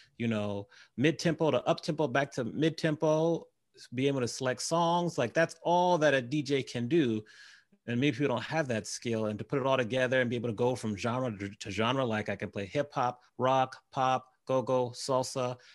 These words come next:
freestyle, go through all these genres of music and play and seamlessly mix. That's very difficult for the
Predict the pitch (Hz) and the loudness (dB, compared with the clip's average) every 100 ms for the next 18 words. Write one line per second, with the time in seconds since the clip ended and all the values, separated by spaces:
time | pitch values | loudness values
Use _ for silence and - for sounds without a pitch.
0 | _ _ - 151 156 - 147 139 131 156 | _ _ -6 0 2 2 2 2 2 0
1 | 160 139 139 156 147 131 135 147 143 123 | 0 2 4 4 2 0 0 0 0 0
2 | 120 151 180 185 120 110 - 151 156 117 | 0 0 0 0 -2 -4 0 2 2 0
3 | - 160 151 147 123 135 208 - - 120 | -4 -2 -2 -2 -2 -2 -2 -4 -4 -4
4 | - 131 131 - 156 123 117 90 - 113 | -2 -2 -2 -4 -4 -4 -4 -4 -4 -4
5 | 104 101 117 | -4 -4 -4